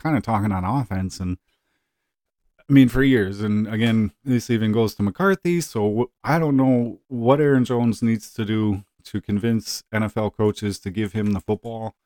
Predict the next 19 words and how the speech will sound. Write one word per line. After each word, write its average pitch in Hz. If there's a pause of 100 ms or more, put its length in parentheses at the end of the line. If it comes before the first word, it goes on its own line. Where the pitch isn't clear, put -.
(280)
He's 101
done 113
everything 113 (100)
I 104
think 104
he 101
can, 143 (300)
like, 95
put 107
up 104
great 113
numbers 110
almost 101
any 107
time 110
he 104
touches 98
the 92
ball. 139